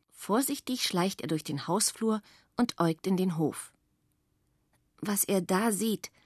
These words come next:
ist einfach entsetzlich. Herr Schmidtke hält die zappelnde Frieda fest am Kragen und schüttelt sie hin und her.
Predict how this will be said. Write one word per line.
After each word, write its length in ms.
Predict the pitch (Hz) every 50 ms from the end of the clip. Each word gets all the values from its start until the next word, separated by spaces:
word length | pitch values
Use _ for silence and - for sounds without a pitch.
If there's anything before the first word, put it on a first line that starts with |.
| _ _ _ _ -
ist 280 | - 185 - - - -
einfach 360 | 202 208 233 - - 196 - -
entsetzlich. 840 | 202 196 190 - - 208 208 208 - - - 117 - - - - - _ _ _ _ _ _ _ _ _ - - - - - - -
Herr 120 | - 220
Schmidtke 440 | 208 - 240 254 302 - - - 269
hält 220 | 214 196 190 -
die 80 | 196 190
zappelnde 480 | - - 247 247 - 269 233 202 190 190
Frieda 400 | - - 214 240 254 233 202 190
fest 360 | - - 247 262 - - -
am 160 | 165 - -
Kragen 440 | - - - 185 196 247 262 247 214 - - - - - - _
und 140 | - 196 -
schüttelt 340 | - - 262 254 262 226 -
sie 140 | - 202
hin 240 | 175 165 214 254 240
und 180 | 208 185 160 - -
her. 240 | 185 175 165 -